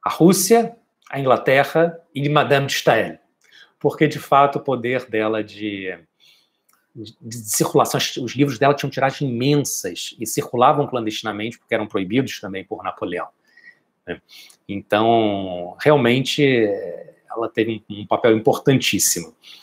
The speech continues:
Agora, pensando na, na questão feminina, né, é, vocês devem ter notado também, ao lê-la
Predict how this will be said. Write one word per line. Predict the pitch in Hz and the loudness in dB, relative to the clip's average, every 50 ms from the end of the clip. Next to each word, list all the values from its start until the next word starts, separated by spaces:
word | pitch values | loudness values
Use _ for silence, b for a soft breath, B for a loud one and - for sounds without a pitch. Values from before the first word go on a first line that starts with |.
| B B B B B B _ _ _ - | B B B B B B _ _ _ 2
Agora, | 277 277 196 151 143 120 113 101 92 - - _ _ _ _ _ _ _ _ _ _ - - _ _ | 4 6 8 8 8 8 8 6 2 0 -4 _ _ _ _ _ _ _ _ _ _ -20 -20 _ _
pensando | - 180 175 170 175 - - 202 208 185 185 | 2 4 4 4 2 2 2 2 4 4 4
na, | 170 156 147 135 127 117 110 107 101 95 98 - _ - | 4 4 2 2 0 -2 -2 -2 -4 -6 -10 -14 _ -14
na | 117 120 120 | -12 -12 -10
questão | - - 120 104 - - 127 | -8 -8 -8 -8 -8 -8 -10
feminina, | - - 131 120 110 104 104 107 120 143 156 147 117 104 92 90 | -6 -4 -4 -2 -2 -2 -2 0 2 4 4 4 2 0 -4 -6
né, | 90 92 95 90 - _ _ _ _ _ _ _ _ _ - | -12 -18 -20 -20 -20 _ _ _ _ _ _ _ _ _ 2
é, | 143 131 127 127 123 123 123 120 120 117 113 | 4 4 6 4 4 4 4 4 4 4 4
vocês | - 147 156 156 170 160 | 4 2 2 4 4 4
devem | 143 160 156 147 147 | 6 6 6 6 4
ter | 143 147 117 | 4 2 2
notado | 110 107 98 - - 120 113 110 - 95 | 2 0 -2 0 2 2 2 2 0 -4
também, | - 98 90 87 107 123 139 123 | -8 -8 -4 -2 -2 -2 -2 -2
ao | 98 92 92 | -4 -6 -4
lê-la | 95 104 120 139 139 104 90 | -2 2 4 4 4 4 2